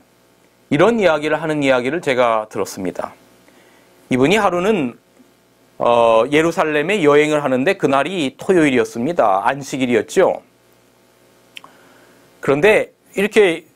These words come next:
유대인들 그 거리를 집, 주택가를 가고 있는데 어떤 한 아주 철저하게 이제 보이는 유대인이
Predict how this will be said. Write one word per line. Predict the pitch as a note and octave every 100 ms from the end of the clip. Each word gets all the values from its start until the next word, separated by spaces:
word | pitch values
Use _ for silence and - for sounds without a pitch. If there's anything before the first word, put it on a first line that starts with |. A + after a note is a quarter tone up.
| _ D#3+
유대인들 | D3+ E3+ F3+ F3 E3+ E3 D#3
그 | D#3 D3 D3 C#3 B2+ B2 -
거리를 | C#3 C#3+ C#3+ D#3+ D#3 C3+ B2+ - -
집, | - D3 - - _ _ _
주택가를 | - - D#3 - C#3 C3+ B2+
가고 | - C3 B2
있는데 | A2+ A2 F3+ A#2 G2+ F3 _ _ _ _ _ _ _ _ _ _ _ _ _ -
어떤 | D3 E3+ F#3
한 | B3+ A3 -
아주 | - B2+ A3+ B3 D3+ -
철저하게 | - F#3+ F#3+ F3+ F3 D#3+ E3+ - _ - - - -
이제 | B2+
보이는 | C3 D3 C#3+ F#3 F3+
유대인이 | C3 C3 B2 A#2 F3+ A#2+ G#2 A3